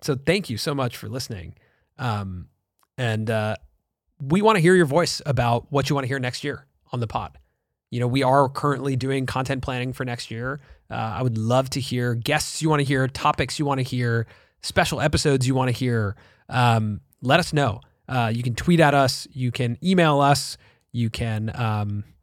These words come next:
pop it in Discord into our suggestions. But just let us know. Like, it, it's been really cool this year,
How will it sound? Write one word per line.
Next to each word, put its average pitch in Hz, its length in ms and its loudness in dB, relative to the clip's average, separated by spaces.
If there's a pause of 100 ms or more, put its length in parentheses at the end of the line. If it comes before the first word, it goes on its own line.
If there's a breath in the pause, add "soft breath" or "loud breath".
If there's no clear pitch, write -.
(760 loud breath)
pop 147 180 6
it 151 60 6
in 135 80 6
Discord 160 520 2 (280)
into 127 320 -6
our 113 140 -2
suggestions. 127 760 -6 (360)
But 120 160 0
just 170 200 -2
let 156 140 2
us 190 120 0
know. 175 180 4
Like, 113 260 -2
it, 139 260 0
it's 151 200 2
been 160 180 2
really 175 420 4
cool 165 340 2
this 175 200 -2
year, 190 260 0